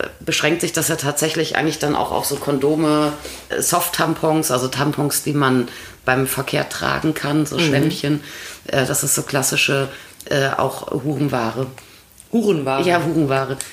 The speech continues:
Speaker 1: die es braucht. Ich hab, bevor ich meinen eigenen kleinen Laden hatte, ja in größeren Geschäften gearbeitet, wo es auch viel Wäsche gab.
Speaker 2: Ja.
Speaker 1: Und Clubwear und so ein Kram. Und da war natürlich noch mal, äh, deutlich mehr Milieupublikum, ne, wo es auch um,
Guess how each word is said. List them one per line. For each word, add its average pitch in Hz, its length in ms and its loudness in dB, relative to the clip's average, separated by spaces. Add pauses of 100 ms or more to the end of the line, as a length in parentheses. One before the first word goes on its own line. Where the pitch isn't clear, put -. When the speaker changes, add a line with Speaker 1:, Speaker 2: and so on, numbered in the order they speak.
(140)
Speaker 1:
die 151 80 2
es 139 120 0
braucht. 120 440 0
Ich 127 200 0
hab, 147 80 -4 (140)
bevor 147 340 0
ich - 320 -4 (120)
meinen 139 360 2 (180)
eigenen 165 340 2
kleinen 156 280 -2
Laden 143 300 2
hatte, 147 180 -2
ja 135 180 2
in 139 220 0
größeren 151 440 0
Geschäften 147 400 -2
gearbeitet, 139 420 0
wo 143 80 0
es - 180 -2
auch - 100 0
viel 139 240 0
Wäsche 127 280 2
gab. 101 340 -2 (160)
Speaker 2:
Ja. 139 220 0 (220)
Speaker 1:
Und 131 380 2
Clubwear 120 680 2
und 110 140 0
so 110 80 -2
ein 113 80 0
Kram. 113 320 0 (480)
Und 131 280 0
da 123 220 2
war 131 120 2
natürlich 131 500 0
noch 127 160 0
mal, 123 520 2
äh, - 40 -6 (800)
deutlich 139 520 0
mehr 123 380 2
Milieupublikum, 131 1080 0
ne, 135 160 -2
wo 135 80 -4
es 131 140 -2
auch - 160 -2
um, 123 240 2